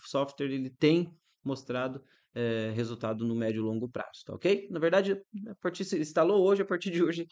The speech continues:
<laughs> provavelmente você já vai ter lucro aí, em mé-, lu-, lucro médio é de um, um por cento, é dois, né? Eu falo que é de meio a três por cento ao dia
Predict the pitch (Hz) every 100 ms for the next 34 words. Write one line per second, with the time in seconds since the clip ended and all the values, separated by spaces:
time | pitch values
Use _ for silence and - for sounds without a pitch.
0 | - _ _ - 156 156 156 156 170 170
1 | 156 143 143 147 123 131 127 123 127 123
2 | 113 107 113 110 113 120 123 120 143 143
3 | 123 120 131 123 120 110 113 113 101 _
4 | _ _ _ 117 123 127 127 120 113 117
5 | 123 117 101 - 127 131 123 117 110 101
6 | 104 107 101 101 127 135 127 113 107 123
7 | 143 156 170 165 165 151 139 135 151 147
8 | 151 139 - 123 135 127 139 135 95 101
9 | 87